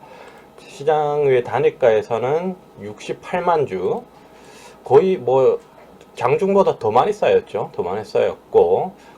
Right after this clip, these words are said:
거래량도 만 천 주 정도 나왔어요. 거래량이 안 나왔으면 좀 더 좋았을 텐데 라는 아쉬움이 좀 있습니다.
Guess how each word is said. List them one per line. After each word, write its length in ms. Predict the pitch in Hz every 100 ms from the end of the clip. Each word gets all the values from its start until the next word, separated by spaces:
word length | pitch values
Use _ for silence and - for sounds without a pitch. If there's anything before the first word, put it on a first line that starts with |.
| -
거래량도 720 | 120 160 175 165 160 160 170
만 340 | 113 117 147 -
천 320 | - 190 185
주 120 | 175
정도 320 | 156 117 101
나왔어요. 800 | 95 92 98 - 123 92 104 156 -
거래량이 420 | 101 131 139 127
안 160 | 92 90
나왔으면 380 | 95 - 139
좀 160 | - 92 - -
더 120 | - 92
좋았을 400 | 107 113 - -
텐데 380 | 92 98 95
라는 400 | 90 90 104 92
아쉬움이 460 | 95 117 - 120 95
좀 180 | 110 90
있습니다. 540 | - - 101 95 87